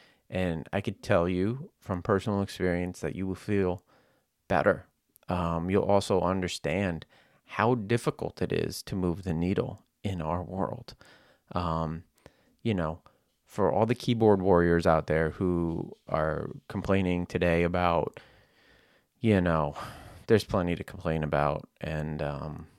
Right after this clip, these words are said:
you know, I know there's been a couple Supreme Court rulings that have really gotten under people's skin. You know, that's the, the far end of the spectrum. But, you know, in, in your local community, there are things that you probably are annoyed by,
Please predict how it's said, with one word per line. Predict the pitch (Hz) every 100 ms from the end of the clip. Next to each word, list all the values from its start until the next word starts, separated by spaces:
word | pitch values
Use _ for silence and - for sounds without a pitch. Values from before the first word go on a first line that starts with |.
| _
you | 113 95
know, | 78 73 -
I | 87
know | 87
there's | 82 78 - - _ -
been | 87
a | 78
couple | - - 85
Supreme | - - 85 78
Court | - - 95
rulings | 87 92 92 82 85
that | 60 50 - - - _ -
have | 87 92
really | 92 87
gotten | 90 80
under | 82 82
people's | 78 - 78
skin. | - - 92 85 82 _ _ _ _ _
You | - 98
know, | 82
that's | 78 107 104 -
the, | - 90 82 82 -
the | -
far | - 98 90 82
end | 87
of | 87
the | 87
spectrum. | - 85 - 110 107 107 _ _ _ _ _
But, | - 98 85 -
you | 139
know, | 123 95
in, | 113 110 110 - _ _ _ _ -
in | 127 117
your | 113
local | 110 113 113
community, | - 104 107 113 95 82 80 -
there | 107
are | 101
things | - 90
that | 85
you | 85
probably | 78 82 85 82 82 80 -
are | 87 85
annoyed | 80 78 78 80
by, | 76 71